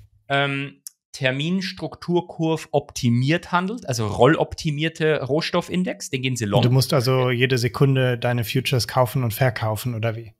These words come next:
Speaker 1: Nee, der, der, du su-, wenn du rollst, schaust du dir quasi meistens die Kurve an, dass du nicht in den Frontmonth
Speaker 2: Mhm.
Speaker 1: immer rollst, in den nächsten, sondern dass du halt das irgendwie optimierst mit der Steigung der Kurve,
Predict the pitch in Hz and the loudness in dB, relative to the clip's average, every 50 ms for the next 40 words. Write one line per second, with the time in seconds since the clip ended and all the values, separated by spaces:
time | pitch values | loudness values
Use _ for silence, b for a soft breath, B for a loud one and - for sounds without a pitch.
0 | _ _ _ _ _ B B B B B 151 170 202 202 - - 131 131 135 139 | _ _ _ _ _ B B B B B 6 8 8 8 8 4 -2 -4 -4 -8
1 | 127 - 160 - 139 139 147 165 170 143 123 131 147 196 202 196 - - 135 151 | -8 -8 -10 -8 -4 -4 -2 0 0 2 4 4 4 4 4 0 -2 2 2 2
2 | 165 165 156 156 - - - 131 131 131 123 117 120 139 147 - 139 - - 120 | 2 2 -2 -4 -4 -2 0 0 0 2 2 4 4 4 2 0 -8 -10 -12 -6
3 | - - 151 147 - - - 92 92 98 - - 117 135 143 - 143 123 120 120 | 0 0 2 2 2 0 -4 -4 -4 -6 -8 -6 -4 -4 -4 -4 -4 -6 -6 -8
4 | - - - 117 110 147 185 180 180 180 185 - 180 180 175 151 156 165 185 190 | -2 2 4 4 6 6 4 4 2 -2 -4 -4 -4 -2 -2 0 0 0 0 0
5 | 185 165 131 123 113 110 131 139 - - 165 143 - 143 135 131 131 131 - - | -2 -6 -6 -4 -4 -2 -4 -4 -6 -8 -10 -8 -6 -4 -4 -2 -4 -4 -4 -4
6 | 120 123 123 123 127 123 - 123 123 127 123 120 - 120 - - - 113 110 120 | -2 -2 -2 -2 -2 -6 -8 -8 -8 -8 -6 -6 -8 -8 -8 -8 -10 -6 -4 -2
7 | 135 135 - - 113 - 101 - - 104 104 117 117 113 101 101 95 - - 117 | -2 -4 -4 -10 -14 -12 -10 -6 -4 -2 -2 -2 -4 -4 -8 -8 -8 -6 -6 -6
8 | 113 - - | -6 -6 -10